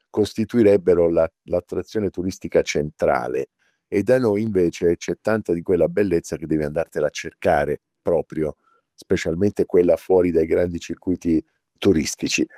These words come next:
E quindi sono figlio di questa terra e semmai più che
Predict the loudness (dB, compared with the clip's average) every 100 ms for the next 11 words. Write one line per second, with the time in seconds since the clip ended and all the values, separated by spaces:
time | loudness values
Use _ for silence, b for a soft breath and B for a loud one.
0 | B B B -4 2 2 4 2 2 2
1 | 2 2 4 4 2 0 0 0 0 2
2 | 2 2 2 2 2 -2 -4 -4 -8 -10
3 | -12 -10 -4 0 0 -2 -8 -2 0 0